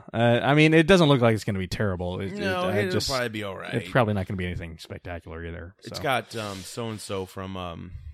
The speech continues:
Speaker 1: Game of Thrones.
Speaker 2: No, no,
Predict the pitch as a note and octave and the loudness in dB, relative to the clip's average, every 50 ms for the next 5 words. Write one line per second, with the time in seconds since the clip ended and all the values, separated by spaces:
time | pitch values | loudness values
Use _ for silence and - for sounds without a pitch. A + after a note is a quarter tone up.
0 | - - - _ _ _ _ _ - - - A2 G2+ F#2 - G#2 F#2+ F#2+ G#2 G#2+ | -16 -20 -20 _ _ _ _ _ -14 -6 -6 -4 -4 -4 -6 -6 -6 -6 -6 -8
1 | - _ _ _ _ _ _ _ _ _ _ _ _ - B2 C3 C3 C3+ C3 B2+ | -12 _ _ _ _ _ _ _ _ _ _ _ _ -12 -10 -8 -6 -6 -6 -6
2 | B2+ A2+ | -8 -10